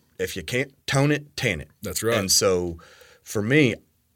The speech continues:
Speaker 1: I would love to be able to just go play golf with no shirt. And again, the sweat factor plays into it.
Speaker 2: Uh-huh.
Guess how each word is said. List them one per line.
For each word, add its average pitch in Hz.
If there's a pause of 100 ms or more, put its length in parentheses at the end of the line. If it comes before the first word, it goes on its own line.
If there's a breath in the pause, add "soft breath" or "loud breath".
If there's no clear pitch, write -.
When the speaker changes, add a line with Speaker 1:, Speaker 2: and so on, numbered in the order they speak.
(140)
Speaker 1:
I 120
would 131
love 104
to -
be 92
able 92
to 90
just 90
go 95
play 98
golf 87
with 82
no 87
shirt. 87
And 85
again, 98
the 85
sweat -
factor 92
plays 95
into 92
it. 92
Speaker 2:
Uh-huh. 110